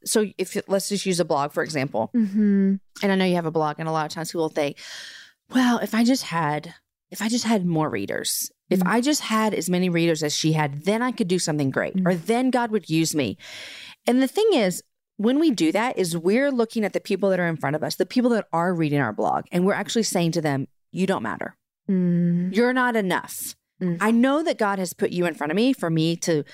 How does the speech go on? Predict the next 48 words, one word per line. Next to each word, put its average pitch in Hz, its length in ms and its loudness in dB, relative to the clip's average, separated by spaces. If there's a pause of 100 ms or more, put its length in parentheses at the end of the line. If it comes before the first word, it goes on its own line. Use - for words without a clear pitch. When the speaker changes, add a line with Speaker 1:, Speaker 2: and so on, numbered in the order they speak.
(220)
Speaker 1:
use 208 260 0
my 226 120 0
giftings 190 440 0
for 180 180 2
you, 220 260 2 (360)
but 208 340 0 (340)
I 190 80 0
actually 196 320 0
wish 170 180 2
I 147 60 0
had 160 300 -2
these 139 240 -2
people 135 220 0
over 110 180 0
here." 220 320 4
Speaker 2:
Mm. 202 120 0 (320)
Speaker 1:
And, 233 100 4
you 285 60 4
know, 320 120 4
and 240 140 2
so 254 100 2
I 233 80 0
think 277 320 0
that 185 240 0
we 208 100 2
get 202 220 0
so 220 340 0
consumed 202 720 0
with, 165 220 -2
like, 147 200 -4
"If 190 160 0
I 233 100 0
had 202 240 -2
this, 127 260 -2
if 180 160 0
I 196 60 -2
had 196 180 -2
that, 156 180 -2
if 160 140 -4
I 185 60 0
had 170 160 0
that," 139 240 -2 (460)
that - 160 -4
then 240 260 2
God's, 185 280 -2
like, 180 140 -2
saying, 165 340 0 (160)
"Hey, 185 500 0